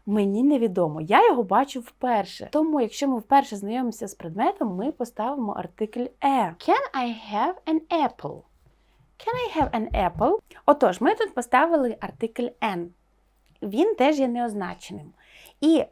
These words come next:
ми поставили його перед голосною буквою.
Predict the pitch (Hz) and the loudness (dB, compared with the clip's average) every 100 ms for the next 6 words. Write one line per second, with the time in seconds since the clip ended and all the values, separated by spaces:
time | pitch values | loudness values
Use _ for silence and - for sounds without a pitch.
0 | - 233 330 311 285 254 220 202 196 196 | -4 -2 0 -2 0 2 0 -2 -6 -4
1 | 214 440 - 233 285 247 196 196 - 220 | 0 0 2 0 2 0 -2 -4 -6 -6
2 | 240 214 - 202 - 160 160 | -4 -6 -6 -8 -8 -14 -14